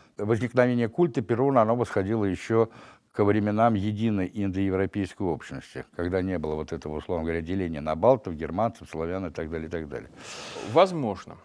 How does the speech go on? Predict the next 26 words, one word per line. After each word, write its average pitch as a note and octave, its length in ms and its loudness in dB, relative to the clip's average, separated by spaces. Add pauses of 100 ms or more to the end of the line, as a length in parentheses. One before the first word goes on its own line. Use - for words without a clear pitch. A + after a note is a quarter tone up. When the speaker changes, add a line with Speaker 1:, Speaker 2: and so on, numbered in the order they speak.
(100)
Speaker 2:
Отдельное B2+ 640 2
исследование F#2 720 -4
необходимо, D#2 680 -12 (280)
потому G2+ 260 -8
что G#2+ 180 -6
здесь A#2 240 -2
очень A2 320 -2
широкий G2 420 -4
спектр - 540 -12 (120)
мнений. F#3+ 480 -4 (340)
Например, A2+ 380 -4
Клейн B2+ 340 -4
считает, G#2+ 480 -2
э, F#2+ 480 -4
Перуна F#2+ 300 -6
славянским - 560 -6
богом. - 300 -20 (380)
Speaker 1:
Мгм. D2 100 -12 (440)
Speaker 2:
Аналогично C#3 720 6
Макаш D3+ 500 6
Мокш, G#2 480 -2
да, C#3 300 6
есть A2 360 -2
финский - 440 -6
бог F#2+ 380 -10
Мокша. - 560 -6